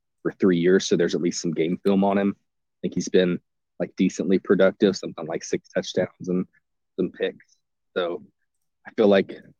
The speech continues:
as opposed to the alternative of maybe the other guy, at least there's some film on, on Barnes that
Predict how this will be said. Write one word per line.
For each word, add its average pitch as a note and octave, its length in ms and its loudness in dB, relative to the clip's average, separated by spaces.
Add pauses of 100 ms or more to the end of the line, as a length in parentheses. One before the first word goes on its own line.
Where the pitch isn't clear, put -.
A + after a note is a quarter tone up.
(280)
as G2+ 120 -4
opposed G2+ 340 2
to G2+ 60 2
the G2+ 120 4
alternative F#2 500 0
of - 100 -6
maybe F#2 200 0
the F#2 140 0
other F2+ 140 0
guy, F2 220 -2
at E2+ 80 -4
least - 160 -6
there's - 160 -4
some F#2+ 160 -8
film F2+ 260 -4
on, F2 220 -4 (920)
on F2 140 -4
Barnes F2 420 -2
that F#2 160 0